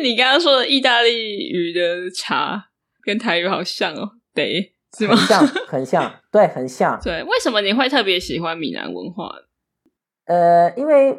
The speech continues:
Speaker 2: 闽南文化和我们西西里文化很像嘛，就是差不多一样。因为你们，你们，你们闽南话具有就是兼容性和开拓性的特征啊，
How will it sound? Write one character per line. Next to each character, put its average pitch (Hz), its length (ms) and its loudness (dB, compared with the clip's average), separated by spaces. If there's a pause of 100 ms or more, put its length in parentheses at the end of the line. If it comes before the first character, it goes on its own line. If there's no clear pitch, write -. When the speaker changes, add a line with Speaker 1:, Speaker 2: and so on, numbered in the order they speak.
(140)
Speaker 2:
闽 285 240 0
南 233 180 6
文 147 220 4
化 208 320 6
和 185 220 0
我 180 160 2
们 226 180 2
西 254 300 -6
西 269 160 -4
里 262 100 0
文 139 240 0
化 117 1040 4
很 113 240 -8
像 185 320 0
嘛， 104 200 -10 (220)
就 175 120 -12
是 170 100 -12
差 220 220 0
不 220 100 2
多 214 180 4
一 196 140 0
样。 202 340 0
因 170 140 -4
为 160 140 0
你 135 120 -6
们， 165 320 -2 (420)
你 180 120 0
们， 220 380 6
你 208 80 4
们 214 120 2
闽 262 200 0
南 156 180 0
话 175 300 6
具 247 400 0
有 160 680 6 (360)
就 156 100 -6
是 151 420 0
兼 240 320 4
容 151 240 2
性 180 440 0 (180)
和 - 240 -2
开 262 400 2
拓 262 260 2
性 240 380 0
的 127 100 0
特 165 280 0
征 143 260 -2
啊， 101 220 -10